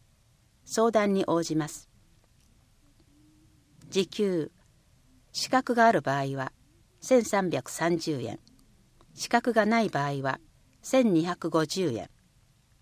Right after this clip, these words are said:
申し込み。履歴書、免許証などの写しを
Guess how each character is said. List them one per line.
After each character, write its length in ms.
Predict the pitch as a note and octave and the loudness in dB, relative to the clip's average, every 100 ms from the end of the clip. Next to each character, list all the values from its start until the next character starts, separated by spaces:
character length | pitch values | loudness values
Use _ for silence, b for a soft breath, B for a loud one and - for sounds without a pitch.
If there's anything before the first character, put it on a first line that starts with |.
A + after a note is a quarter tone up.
| _ _ _ _ _ _ _ _ _ _ _ _ _ _ | _ _ _ _ _ _ _ _ _ _ _ _ _ _
申 200 | G3+ A#3 | 0 0
し 120 | A#3+ - | 0 -2
込 180 | G3+ | 0
み。 200 | F#3+ F3+ - _ - - - _ _ _ _ _ _ | 2 0 -2 _ -20 -20 -20 _ _ _ _ _ _
履 120 | F3+ | 0
歴 220 | G3 A3+ - | 0 0 -4
書、 300 | - F3+ - _ _ - | -2 -2 -2 _ _ -2
免 200 | G3 B3+ | 2 2
許 40 | - | 2
証 220 | B3 A3+ | 4 4
な 140 | A3+ | 4
ど 100 | F#3 | 2
の 100 | C#3 | 0
写 180 | C3 - | -2 -4
し 240 | E3 F3 D3 | -4 -2 -2
を 140 | C3 | -2